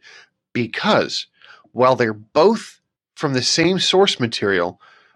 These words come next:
Full Metal Alchemist actually caught up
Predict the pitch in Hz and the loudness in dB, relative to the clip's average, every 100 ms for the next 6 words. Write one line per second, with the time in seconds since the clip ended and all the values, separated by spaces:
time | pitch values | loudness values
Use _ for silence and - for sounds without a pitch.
0 | _ - - 190 208 196 156 143 185 113 | _ -16 0 2 4 4 4 2 -2 -4
1 | 107 - 139 202 - 160 139 127 - 160 | -10 -6 -4 -2 0 0 -2 -4 -4 0
2 | 160 - 160 120 | 0 2 0 0